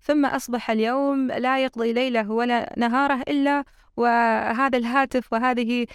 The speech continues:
الوسائل الأهمية الأولى، يعني، بالنسبة لهذا الإنسان. فإذ به يستيقظ فيبدأ يبحث عن الهاتف، أين هو الجوال،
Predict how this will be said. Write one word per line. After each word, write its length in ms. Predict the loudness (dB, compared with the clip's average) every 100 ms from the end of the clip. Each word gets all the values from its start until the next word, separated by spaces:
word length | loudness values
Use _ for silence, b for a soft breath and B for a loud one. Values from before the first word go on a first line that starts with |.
| B B
الوسائل 800 | -2 0 0 0 0 0 0 0
الأهمية 800 | -4 -6 -6 -2 0 2 2 2
الأولى، 440 | 0 0 0 0
يعني، 200 | 0 -2
بالنسبة 380 | -2 0 0 -2
لهذا 420 | -4 -2 -2 -2
الإنسان. 460 | -2 -4 -6 -4 -4
فإذ 840 | -4 -6 -8 -10 _ _ -4 -2
به 160 | 0 0
يستيقظ 640 | -2 0 -2 -2 -2 -4 -4
فيبدأ 400 | -4 -2 -4 -4
يبحث 400 | -4 -4 -6 -2
عن 220 | -2 -2
الهاتف، 580 | -4 0 -2 0 -4 -4
أين 180 | -2
هو 180 | 0 -2
الجوال، 560 | -2 -2 -2 0 0